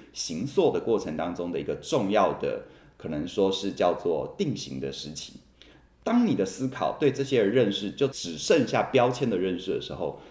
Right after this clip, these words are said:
定型在这里，其实这是一件很可怕的事。为什么？它会让你丧失对很多事情辩证的能力，你会开始对于别人告诉你的，特别是权威者告诉你的事情，你不会有任何的怀疑。那请问，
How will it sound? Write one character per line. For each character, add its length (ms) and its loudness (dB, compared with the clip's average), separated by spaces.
定 160 4
型 200 0
在 120 4
这 120 2
里， 100 0
其 260 -4
实 60 -4
这 140 2
是 160 -4
一 40 -4
件 200 -4
很 100 -6
可 200 -8
怕 240 -6
的 40 -10
事。 160 -12
为 100 2
什 140 -6
么？ 100 -14
它 160 -4
会 140 8
让 280 2
你 60 -6
丧 420 -2
失 300 -6
对 180 0
很 280 -6
多 160 0
事 180 -4
情 320 -10
辩 240 0
证 180 -2
的 80 -6
能 240 -8
力， 140 -10
你 80 -2
会 80 6
开 240 2
始 180 -4
对 220 4
于 80 0
别 200 2
人 80 2
告 200 4
诉 160 0
你 80 0
的， 100 -4
特 160 0
别 100 2
是 140 -2
权 300 -2
威 120 4
者 220 -2
告 160 2
诉 100 -8
你 120 -4
的 80 -6
事 180 -6
情， 240 -12
你 100 -4
不 140 -4
会 60 4
有 80 2
任 120 0
何 80 -4
的 80 -4
怀 280 -4
疑。 80 -4
那 80 -4
请 200 -6
问， 160 2